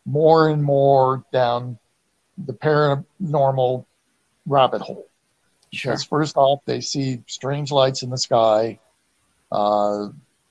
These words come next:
Speaker 1: then the next thing, their son is missing. Now, you don't go out and say,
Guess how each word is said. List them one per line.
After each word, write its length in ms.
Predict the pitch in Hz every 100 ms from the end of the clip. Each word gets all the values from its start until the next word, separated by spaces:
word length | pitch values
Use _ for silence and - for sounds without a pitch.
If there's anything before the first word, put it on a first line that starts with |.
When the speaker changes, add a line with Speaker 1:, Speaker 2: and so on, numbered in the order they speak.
| _ _ _
Speaker 1:
then 320 | 143 131 127
the 60 | 123
next 320 | 123 135 -
thing, 180 | 131 127
their 140 | 113
son 260 | 104 135 123
is 180 | 101 -
missing. 400 | 95 - - - _ _ _ _ -
Now, 120 | 131
you 160 | 147 160
don't 240 | 202 190
go 220 | 175 160
out 300 | 151 147 131
and 80 | 127
say, 280 | - 131